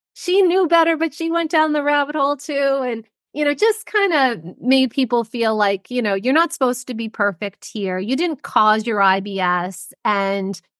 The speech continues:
the reason you're here and have all these feelings around this illness is that it's a challenge. You know, I always like to bring up that, you know, they did a survey study back in two thousand and seven looking at I B S patients,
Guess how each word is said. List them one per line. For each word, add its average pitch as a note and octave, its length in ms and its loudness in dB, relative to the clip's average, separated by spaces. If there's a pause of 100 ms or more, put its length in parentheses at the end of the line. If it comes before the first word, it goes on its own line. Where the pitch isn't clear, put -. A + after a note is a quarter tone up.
(260)
the B3 100 2
reason C#4 540 2
you're A3 340 0
here B3 580 2
and G#3+ 140 0
have A3 180 0
all G#3 200 2
these G3+ 440 -4
feelings G#3+ 840 -2 (380)
around G3 640 2
this G3+ 220 -6
illness G3+ 560 -4
is G3 280 -4
that G3 300 4
it's A3 260 -2
a A3 80 -4
challenge. - 840 -4 (440)
You B3+ 100 2
know, B3 60 6
I A#3+ 40 6
always E4+ 180 2
like F#4+ 140 0
to D#4+ 100 -2
bring C4 240 2
up A3+ 220 2 (180)
that, G3+ 500 0 (100)
you A3+ 140 -6
know, G#3+ 60 -4
they G#3+ 140 0
did D4 140 -4
a E4 60 -2
survey C4 400 2
study G3+ 400 -2
back G3 300 2
in G#3 80 -4
two A3 140 -8
thousand A3+ 360 2
and G#3+ 140 0
seven G3+ 420 0
looking G3 340 -2
at F#3+ 100 2
I F#3+ 160 6
B G3+ 120 -2
S G3 200 -2
patients, F#3 680 -4